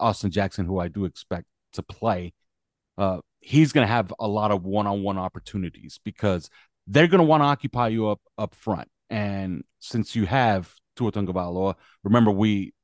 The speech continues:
we tend to block for him a little bit different than most teams. You wanna keep him very, very clean up, up front. So you're gonna devote the numbers inside, which means that your tackles are gonna be all alone. That's gonna be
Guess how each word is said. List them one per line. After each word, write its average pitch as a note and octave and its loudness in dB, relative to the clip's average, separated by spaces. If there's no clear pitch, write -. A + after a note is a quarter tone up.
we A2+ -6
tend A2 0
to F#2+ 0
block G2 -2
for F#2 -8
him F#2 -2
a - -6
little G2 -4
bit E2+ -8
different - -12
than F#2+ -6
most G2 -6
teams. D#2 -12
You A#2 2
wanna A#2 4
keep - -2
him F#2 -2
very, G2+ 0
very F2+ -6
clean F#2 -6
up, F2+ -6
up - -6
front. B2 0
So - 0
you're A2 4
gonna G#2 2
devote G2+ 0
the A#2 -2
numbers G2 0
inside, A#2+ 0
which G#2+ -2
means G#2+ 2
that A2+ -2
your F#2 -6
tackles A#2 -2
are G#2 -4
gonna G2 -2
be G2+ -2
all F#2+ 0
alone. G#2+ 0
That's A2+ 0
gonna A2+ 0
be G2 -4